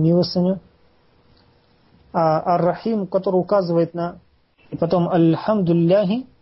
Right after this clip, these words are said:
вассалату, э, вассаллаллаху аля Мухаммадин ва алихи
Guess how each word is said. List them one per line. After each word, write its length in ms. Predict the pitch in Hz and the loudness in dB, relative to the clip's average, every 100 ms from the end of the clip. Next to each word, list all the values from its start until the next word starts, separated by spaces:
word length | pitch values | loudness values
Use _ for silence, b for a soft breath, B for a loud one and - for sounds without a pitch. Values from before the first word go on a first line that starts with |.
| _ _ _ | _ _ _
вассалату, 800 | 170 170 - 175 180 185 185 214 - _ _ _ _ _ _ _ _ - | -6 -4 -2 2 2 0 -4 -10 -10 _ _ _ _ _ _ _ _ -4
э, 280 | 160 156 - | -2 -4 -4
вассаллаллаху 920 | 165 - 214 208 175 170 185 170 175 | -4 -2 -2 0 0 2 2 0 -4
аля 260 | 160 170 | -2 -2
Мухаммадин 680 | 160 160 - 185 180 175 180 | -2 -6 -4 -2 0 0 0
ва 240 | 170 170 | -2 0
алихи 460 | 175 170 165 196 | 0 2 0 -2